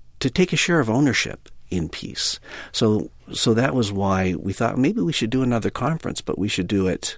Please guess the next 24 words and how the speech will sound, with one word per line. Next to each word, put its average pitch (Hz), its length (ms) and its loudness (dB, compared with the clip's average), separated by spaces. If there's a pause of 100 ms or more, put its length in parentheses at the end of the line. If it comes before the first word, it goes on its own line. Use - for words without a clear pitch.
(140)
every 90 200 -2
month 139 320 2
or - 80 -2
something. - 480 -6 (680)
And 113 240 6
so 110 440 2
we 110 140 2
got 151 220 4
to 143 80 2
thinking, 120 360 4
what 131 140 6
if - 100 0
we 127 60 -4
could 113 140 2
have 101 120 0
a 95 60 -2
hundred 95 340 0
peace 92 240 -2
conferences? - 800 -6
You 220 120 4
know, 185 160 4
two 214 200 0
per - 160 0
state. - 540 -2